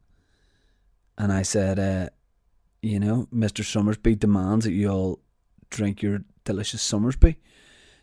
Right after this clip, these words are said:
Definitely sponsor this podcast. And, um, we just started drinking then and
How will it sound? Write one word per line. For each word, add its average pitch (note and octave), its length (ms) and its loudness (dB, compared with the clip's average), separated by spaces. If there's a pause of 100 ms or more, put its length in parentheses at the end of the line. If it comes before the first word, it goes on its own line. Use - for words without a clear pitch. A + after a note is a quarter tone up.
(100)
Definitely C#3+ 260 6
sponsor G#2 340 2
this G#2 60 -6
podcast. C#3 640 2
And, G#2+ 240 0
um, G#2 420 0 (1000)
we A#2 100 4
just A2+ 140 2
started G2+ 240 4
drinking G#2 380 0
then A#2 280 2
and A2 340 2